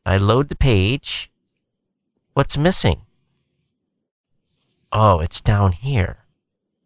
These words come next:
Okay, they do have a play button a little bit further down.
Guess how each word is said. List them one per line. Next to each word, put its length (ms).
Okay, 520
they 100
do 120
have 180
a 80
play 240
button 480
a 40
little 160
bit 160
further 320
down. 520